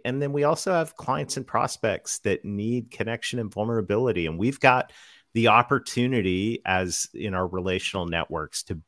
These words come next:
be that, um, which for each other, for our clients. And, um, you know, that part of it is, is what's so cool about, uh, what I see going on here. Jeff, what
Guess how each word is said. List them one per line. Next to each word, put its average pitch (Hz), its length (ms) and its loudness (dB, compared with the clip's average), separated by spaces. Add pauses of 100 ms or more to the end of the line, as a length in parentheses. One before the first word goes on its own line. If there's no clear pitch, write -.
be 92 460 -4 (120)
that, 82 720 0 (460)
um, 87 460 -2
which 98 600 -2
for 98 220 -2
each 90 220 -4
other, 95 340 2
for 80 200 -6
our 80 60 -4
clients. 87 800 -2
And, 85 420 -6
um, 78 480 -4
you 107 160 -4
know, 87 160 -2 (200)
that 131 320 4
part 104 240 2
of 82 80 -2
it 85 100 0
is, 78 320 -4
is 92 320 -6 (420)
what's 101 280 2
so 95 240 2
cool 90 600 0
about, 80 720 0
uh, 80 240 -4
what 85 180 -4
I 80 80 -2
see - 180 -6
going 80 260 -4
on 78 200 -4
here. 78 320 -6 (380)
Jeff, - 280 6
what 165 160 2